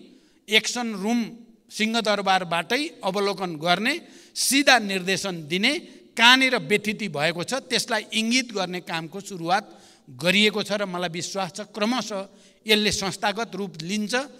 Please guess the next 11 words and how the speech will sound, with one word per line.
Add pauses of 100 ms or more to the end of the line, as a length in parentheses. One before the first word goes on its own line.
(200)
र
राष्ट्रिय
गौरवका
आयोजनामा
हुने
ढिलासुस्तीहरू (300)
र
त्यहाँ
देखा
पर्ने
व्यथितिहरू